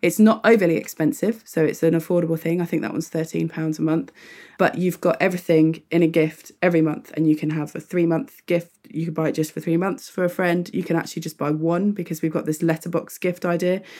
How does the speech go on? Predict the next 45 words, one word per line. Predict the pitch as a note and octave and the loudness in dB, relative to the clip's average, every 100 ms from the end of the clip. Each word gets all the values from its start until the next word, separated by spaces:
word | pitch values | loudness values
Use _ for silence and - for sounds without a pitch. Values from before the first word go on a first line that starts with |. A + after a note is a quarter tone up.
| - | -4
We | F3 | 2
realised | F3 E3+ E3 D#3+ | 4 6 6 2
during | E3+ D#3+ | 2 2
the | D#3 | 2
pandemic | D#3+ D#3 D#3 F3+ - | 0 0 0 0 -4
that | D3+ | -2
people | D#3 D#3 | -2 0
were | D#3 | -2
sending | - D#3 D#3 D#3 D#3 | 0 2 4 2 0
just | D#3+ - - | -8 -14 -16
small | - E3 E3 | -2 0 2
gifts, | D#3 F3 - - | 2 -2 -4 -6
and | E3 | -2
they | |
wanted | D#3+ D#3 D#3 | 2 2 0
something | - - | -4 -4
that | |
would | E2 - | -4 -6
fit | - - | -10 -6
through | D#3 | -2
the | E3 | 0
letterbox. | G3+ G3+ F#3+ - - - - - - - | -2 -2 -2 -2 -8 -20 -20 -20 -20 -18
So | - E3 D#3 | 4 6 6
one | E3 F#3 | 4 2
of | F3+ | 4
our | F3 | 4
books | E3 E3+ - - - | 4 0 -2 -10 -2
and | D3+ D3+ D#3 - - - _ | 2 4 2 -2 -14 -20 _
one | D#3+ F3 | -2 0
of | D#3+ | 2
our | D#3 | 2
hot | E3+ - | 0 -2
drinks, | F3 E3 - - - | 2 2 0 -12 -10
and | E3 | -2
we | D#3+ | -2
sold | - D#3 D3+ - | 2 0 -2 -14
thousands | _ - F3 F3 F3+ F3 E3 | _ -8 0 2 2 0 -2
of | D#3 | -4
those | D3+ D3 F3 E3+ | -4 -2 -2 -2
during | - D#3+ | -2 -2
the | D#3 | -2
pandemic. | - D#3 D3+ D3+ - - - - - - | -2 -4 -2 0 -2 -6 -20 -20 -20 -20
So | - G3 E3+ E3 - | -2 2 4 4 2
by | F#3+ F#3 F3+ F3+ | 2 4 4 2
adding, | F3+ G3 G#3 G3+ F#3+ F3+ | 0 2 2 2 -2 -6